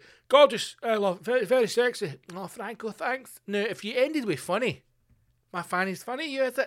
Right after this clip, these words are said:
you'd never see that fanny again. <laughs> That must be a difficult one. Somebody's having to sit down and describe a smell.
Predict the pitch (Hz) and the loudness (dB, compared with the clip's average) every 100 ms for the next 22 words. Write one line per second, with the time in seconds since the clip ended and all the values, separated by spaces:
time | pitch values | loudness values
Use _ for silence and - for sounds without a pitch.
0 | - 208 226 277 - 277 196 139 160 160 | -6 -14 -10 -8 -6 -6 -6 -6 -4 -4
1 | 180 202 233 233 262 285 - - _ _ | -6 -8 -8 -8 -8 -12 -12 -20 _ _
2 | _ _ _ _ _ _ _ _ _ _ | _ _ _ _ _ _ _ _ _ _
3 | _ _ _ _ _ _ - - - _ | _ _ _ _ _ _ -20 -20 -20 _
4 | 233 285 285 262 196 233 294 269 247 196 | -2 0 2 0 -2 -4 -6 -6 -4 -4
5 | - _ _ _ _ _ _ - - _ | -6 _ _ _ _ _ _ -20 -20 _
6 | _ _ _ _ _ _ - 190 196 151 | _ _ _ _ _ _ -6 -4 -4 -4
7 | 180 156 131 170 147 147 139 127 - 147 | -4 -4 -4 -4 -4 -6 -6 -6 -6 -4
8 | 156 156 123 - 135 156 214 - | -4 -4 -6 -8 -6 -4 -4 -6